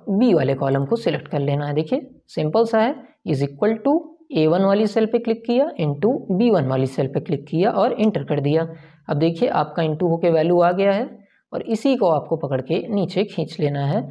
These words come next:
और ये वैल्यू आपकी सारी आ गई, ठीक है। बढ़ रहे हैं अपने दूसरे सवाल की तरफ, find the sum of X column at the end of data, मतलब इनको जोड़कर यहाँ पर इसका सम आपको लेके आना है।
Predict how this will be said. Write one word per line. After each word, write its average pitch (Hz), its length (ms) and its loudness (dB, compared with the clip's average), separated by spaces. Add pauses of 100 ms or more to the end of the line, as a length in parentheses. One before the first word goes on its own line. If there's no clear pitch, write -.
(320)
और 156 100 0
ये 156 60 4
वैल्यू 147 320 4
आपकी 131 280 -2
सारी 147 360 -2
आ 139 140 -4
गई, 151 200 -4 (220)
ठीक 262 140 2
है। 349 100 -2 (680)
बढ़ 226 200 2
रहे 233 120 4
हैं 233 160 4
अपने 175 260 0
दूसरे 170 320 2
सवाल 226 300 2
की 226 100 0
तरफ, 247 320 0 (540)
find 220 340 2
the 247 140 6
sum 220 280 0
of 226 280 0
X 233 240 -2
column 175 420 2
at 156 180 0
the 196 160 0
end 160 220 0
of 170 180 2
data, 127 300 0 (540)
मतलब 214 580 2
इनको 214 480 2
जोड़कर 185 600 2
यहाँ 160 360 2
पर 185 200 0
इसका 165 300 -2
सम 156 320 -2
आपको 131 300 -2
लेके 170 280 2
आना 135 240 -2
है। 139 160 -6